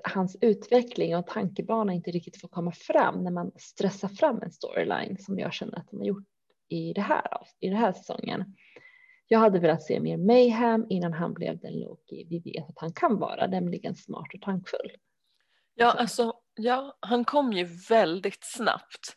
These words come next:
Speaker 2: till så här, stopp, låt oss tänka efter innan vi förha-, äh, fattar några förhastade beslut. Liksom den,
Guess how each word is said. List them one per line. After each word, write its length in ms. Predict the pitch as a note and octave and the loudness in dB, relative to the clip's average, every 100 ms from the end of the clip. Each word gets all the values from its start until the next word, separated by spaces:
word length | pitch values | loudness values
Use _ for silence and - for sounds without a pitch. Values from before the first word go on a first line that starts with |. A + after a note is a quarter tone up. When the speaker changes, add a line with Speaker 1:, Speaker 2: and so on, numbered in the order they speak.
| _ _ - | _ _ -10
Speaker 2:
till 320 | - C#3 - | -4 -2 -4
så 140 | - | -2
här, 80 | - | -2
stopp, 540 | - - E4+ D#4 _ - _ | -2 -6 0 0 _ -20 _
låt 240 | D4 D4 D4 | 2 2 2
oss 140 | C#4 | -2
tänka 280 | - C4+ C4 | 0 2 2
efter 260 | C4 - B3 | 2 2 2
innan 300 | A#3 A#3 A#3 | 4 4 2
vi 100 | A#3 | -2
förha-, 460 | - A3 A3+ A3 - | -2 0 0 -2 -6
äh, 120 | A3 G#3 - | -8 -8 -2
fattar 300 | B3+ A#3+ A3+ | -2 0 0
några 240 | G#3+ G#3 | 2 0
förhastade 760 | G#3 - A3 - A#3+ - A3+ G3+ | 0 -6 -4 0 -2 2 0 0
beslut. 680 | A3 - A#3+ F#3+ - - - - - - _ - | -4 -2 4 2 2 -18 -16 -16 -16 -20 _ -20
Liksom 320 | - - E3+ | -8 -6 -2
den, 380 | F#3+ F3+ F3 | 2 2 0